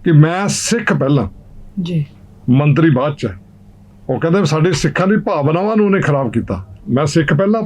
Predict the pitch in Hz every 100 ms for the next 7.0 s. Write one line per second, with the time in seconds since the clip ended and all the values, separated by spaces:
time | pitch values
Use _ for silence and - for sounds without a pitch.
0 | - 160 175 190 190 143 135 123 107 -
1 | - - 160 190 190 160 156 165 190 202
2 | 202 208 208 202 - - 160 190 196 170
3 | 175 180 165 208 208 208 220 170 175 175
4 | 185 196 208 220 233 - - - - -
5 | 175 170 175 - 139 185 240 262 208 185
6 | 180 185 185 147 165 151 170 127 -